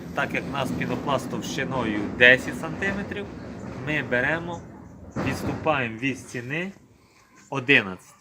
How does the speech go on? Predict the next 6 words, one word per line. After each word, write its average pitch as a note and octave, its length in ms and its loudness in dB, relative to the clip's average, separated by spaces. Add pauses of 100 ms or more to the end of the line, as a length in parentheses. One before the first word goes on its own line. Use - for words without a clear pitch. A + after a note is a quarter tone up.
(220)
сантиметр. E3 680 -6
Ми B2 160 -4
беремо B2+ 320 -2
на E3 280 -6
нерівності, C#3+ 960 -4
на G#2+ 520 -4